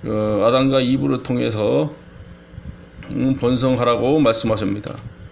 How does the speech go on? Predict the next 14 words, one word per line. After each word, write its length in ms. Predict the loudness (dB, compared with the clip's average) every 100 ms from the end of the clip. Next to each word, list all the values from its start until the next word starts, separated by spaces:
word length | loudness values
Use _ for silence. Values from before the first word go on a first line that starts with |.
| -18 -18 -6
그 140 | 2 6
인류들이 680 | 6 4 2 2 4 2
징조들과 760 | 2 2 4 2 0 2 2 2
계절들과 640 | 0 0 0 0 2 2
날들과 680 | 4 2 2 0 2 2 2
연도들을, 760 | 0 0 -2 0 2 2 0 -8 -20 -20 -16 -12 -12 -14 -20 -20 -10
어, 840 | -4 -2 0 -2 -2 -4 -6 -8 -12 -16 -20 -20 -20 -20 -20 -20 -16 -6
만들어 680 | 0 2 2 2 2 2 -2 -14 -20 -20 -20 -20 -20 -20 -14
그 720 | -8 -4 -2 -4 -4 -4 -6 -8
사용했습니다. 880 | -4 0 0 0 0 -2 -4 -6 -10 -16 -20 -6
바로 220 | 0 0
무엇을 420 | 0 0 0 -2
통해 280 | -2 0 0
사용했느냐? 720 | 2 2 2 0 2 2 0